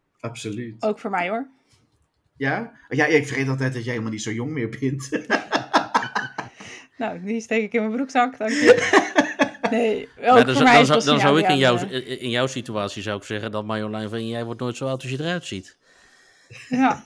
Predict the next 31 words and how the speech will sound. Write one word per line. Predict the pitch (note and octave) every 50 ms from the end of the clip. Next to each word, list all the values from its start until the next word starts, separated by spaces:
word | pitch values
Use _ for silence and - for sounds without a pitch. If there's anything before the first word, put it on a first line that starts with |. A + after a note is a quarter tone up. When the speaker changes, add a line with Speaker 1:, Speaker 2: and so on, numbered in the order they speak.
| C4
Speaker 3:
<laughs> | C4 - D#3+
Ja, | F3 F#3+ E3+ C3+ - - - - D3+ - -
ja, | - C#3+ - - E3 - - - - - C3+ C3
want |
dan | - C3+ D#3 D3+
heb | D3 C#3
je | B2+ C3
hem | C3 -
gelijk | - C3+ C3+ C3 C3 C3
te | C3+ D#3+
pakken. | - - G3+ F3+ - - B2+ - - _ _ - D#3 - _ - -
<laughs> | D#3+ - - _ - - - -
Speaker 2:
Ja, | C4+ C4+ C#4 C4+ A#3+ G#3 - - D#4 C#4 - - - - - G#3 -
dank | G#3+ G3+ G3+
je. | - - G#3
Nee, | G3+ G#3+ A#3 B3 A3+ A3+ B3+ B3 A3+ -
ik | C4+
heb | C4+ C4+ -
ook | - G#3+ A3+
Bassie | G#3 A3 G3+ - B3 G#3+ G3+
en | G3+
Adriaan | G3+ G3+ G3 F#3+ F#3+
gezien, | - - - F#3+ F3
inderdaad. | E3+ F3+ F3+ F3+ G3 - - - - - - G#3 -
Speaker 3:
Ja. | A#2+ A2+ A2 A2+ A#2+ _ _ _ _ _ _ _ _ _ _ _ _ _ _ _ _ _ _ _ _ _ _ _ _ _ _ _ _ _ _ - _
Speaker 2:
Iets | - G#3+ -
Speaker 1:
Hey, | C#3 B2+
Speaker 2:
later | A#2+ G#2+ B2+
Speaker 1:
maar | C3+ C3+ -
Speaker 2:
dan | F2 F2
jullie. | F2 E2+ - - - -